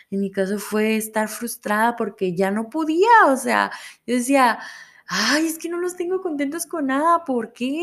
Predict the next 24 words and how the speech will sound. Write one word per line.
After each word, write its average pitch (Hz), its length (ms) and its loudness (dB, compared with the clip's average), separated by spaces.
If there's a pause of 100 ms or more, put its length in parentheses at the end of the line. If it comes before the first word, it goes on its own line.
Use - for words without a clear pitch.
(120)
Y 214 440 -6
realmente 277 720 -2
en 339 100 -4
mi 302 140 -4
vida 247 260 -2
tenía 240 360 -4
ese 233 200 -8
énfasis, 247 500 -8
el 185 180 -8 (440)
tener 226 300 -6
contenta 226 380 -10
a - 20 -14
la 202 80 -14
gente. - 340 -16 (600)
Y, 180 560 -10
pues, - 300 -20
realmente, 185 440 -10
pues, 165 220 -10
no 160 160 -10
lo 170 120 -8
vas 165 140 -10
a 170 60 -6
lograr, 170 360 -8
¿sabes? 190 460 -12